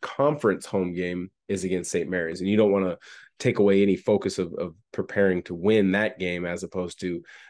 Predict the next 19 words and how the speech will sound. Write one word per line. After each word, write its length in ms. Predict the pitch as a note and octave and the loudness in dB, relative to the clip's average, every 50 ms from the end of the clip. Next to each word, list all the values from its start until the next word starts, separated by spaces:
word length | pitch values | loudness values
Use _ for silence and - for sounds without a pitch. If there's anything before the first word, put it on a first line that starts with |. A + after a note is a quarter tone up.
| _ - | _ -8
uh, 180 | D#2 F2 E2+ E2 | -6 -6 -4 -4
the 140 | E2 F#2+ G2 | -2 0 2
emotions 720 | F#2 F#2 F#2 F#2 G2+ G#2+ G#2+ - - G2 F2+ E2+ E2+ E2 E2+ | 2 2 2 2 2 2 2 0 -2 -4 -4 -4 -4 -4 -4
many 200 | F2+ F2+ F2+ E2+ | -4 -4 -4 -6
times 340 | - F#2+ F2+ F2 F2 - | -4 -4 -4 -4 -4 -6
of 100 | F2 E2+ | -8 -10
a 60 | F2 - | -10 -8
senior 320 | - - G2 F#2 F2+ E2+ | -4 -2 -2 -2 -2 -2
night, 180 | F2 E2+ E2+ F2 | -4 -4 -6 -6
especially 420 | - - - D3+ D3+ - C3+ G#2 | -4 0 0 0 2 4 2 4
this 240 | F#2+ G2 F#2+ - - | 4 2 0 0 0
year, 200 | F#2 E2+ D#2 - - - - _ _ | 0 0 -2 -4 -10 -20 -20 _ _
you 80 | - G2+ | 0 0
know, 80 | F#2+ F2+ | 2 2
with 160 | F#2 F#2 - | 0 -2 -2
Drew 180 | - G#2 F#2+ | -2 -4 -2
Timme, 300 | F#2+ - G#2 F#2+ F2+ F2 | -2 0 0 0 0 0
who's 320 | E2+ F2+ F2+ F2 F2 - - | -2 -2 -2 -2 -4 -4 -4
obviously, 680 | - F#2 F#2+ F2 F#2 F2 - - G2 F#2+ F#2 F2 | -4 -2 -2 -2 -4 -6 -6 -4 -2 -2 -2 -2